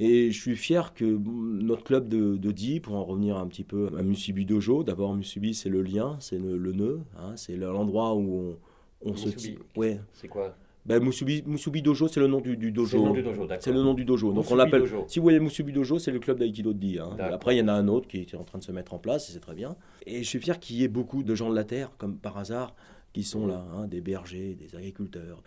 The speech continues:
Speaker 1: Et puis, d'autre côté, bah, aussi des gens qui rendent service aux autres. Et puis, de l'autre côté, euh, donc une diversité au niveau des adultes,
Speaker 2: Sociologique, ouais.
Speaker 1: sociologique,
Speaker 2: Ouais.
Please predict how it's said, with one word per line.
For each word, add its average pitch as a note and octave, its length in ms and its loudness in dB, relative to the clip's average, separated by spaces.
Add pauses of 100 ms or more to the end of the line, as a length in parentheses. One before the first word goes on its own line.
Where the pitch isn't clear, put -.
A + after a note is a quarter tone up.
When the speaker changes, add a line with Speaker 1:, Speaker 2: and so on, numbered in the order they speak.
(240)
Speaker 1:
Et G2+ 80 -2
puis, A#2 180 -2
d'autre G#2+ 200 2
côté, B2 300 2
bah, G2 300 -4
aussi G2 180 -6
des A2 80 -2
gens G#2 140 -4
qui G2+ 120 -10
rendent G#2 180 -6
service G#2+ 380 -6
aux A2+ 120 2
autres. G2+ 260 -2
Et - 20 -8
puis, A#2 140 -8
de A2+ 40 2
l'autre A2 140 0
côté, C3+ 400 2
euh, G#2+ 80 2 (380)
donc A2+ 160 0
une C3+ 100 2
diversité C#3+ 880 0 (160)
au F#2+ 60 -10
niveau G2+ 200 0
des G2+ 200 0
adultes, G#2+ 340 0
Speaker 2:
Sociologique, F#2 340 -10
ouais. F2+ 120 -12 (140)
Speaker 1:
sociologique, A#2 920 2
Speaker 2:
Ouais. F2 220 -8